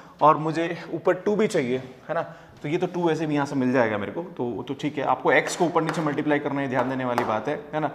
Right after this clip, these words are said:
ये इससे cancel करेंगे तो student क्या होगा, यहाँ पे टू बचेगा, तो टू और थ्री, तो इसको मैं लिख सकता हूँ यहाँ पे three factorial X square plus, यहाँ पे आप cancel हो रहा है, टू, टू, फ़ोर कैंसिल हो रहा है, है ना। तो यहाँ कितना बचेगा आपके पास, फ़ोर, टू, थ्री,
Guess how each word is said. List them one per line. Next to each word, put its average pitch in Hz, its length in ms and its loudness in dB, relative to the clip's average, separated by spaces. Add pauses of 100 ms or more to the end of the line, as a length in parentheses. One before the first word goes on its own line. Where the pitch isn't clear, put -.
(320)
ये 165 100 2
इससे 175 180 -4
cancel 170 360 -2
करेंगे 135 260 0
तो 139 120 -4
student 151 280 -2
क्या 151 120 2
होगा, 143 160 2
यहाँ 139 120 -2
पे 156 120 -4
टू 156 180 -4
बचेगा, 165 400 -2 (500)
तो 151 60 2
टू 190 240 2
और 180 160 4
थ्री, 175 120 -2
तो 170 100 0
इसको 160 200 -2
मैं 165 120 -2
लिख 156 140 -4
सकता 165 240 -6
हूँ 165 80 -2
यहाँ 156 180 -4
पे 190 140 -4 (420)
three 160 180 -4
factorial 180 500 -2 (680)
X 160 340 0
square 185 280 0 (320)
plus, 156 420 0
यहाँ 143 200 -2
पे 170 100 -2
आप 160 120 -2
cancel 151 280 -2
हो 147 80 2
रहा 135 120 2
है, - 340 -8 (140)
टू, 160 140 -4 (100)
टू, 156 100 -2
फ़ोर 165 300 -2
कैंसिल 156 320 -2
हो 165 80 2
रहा 165 120 2
है, 165 60 -4 (220)
है 170 40 -6
ना। 160 100 -4
तो 143 140 -10
यहाँ 147 140 -6
कितना 147 200 -6
बचेगा 147 300 -4
आपके 143 180 -6
पास, 160 380 -2
फ़ोर, 156 340 -2
टू, 147 200 0
थ्री, 143 180 -2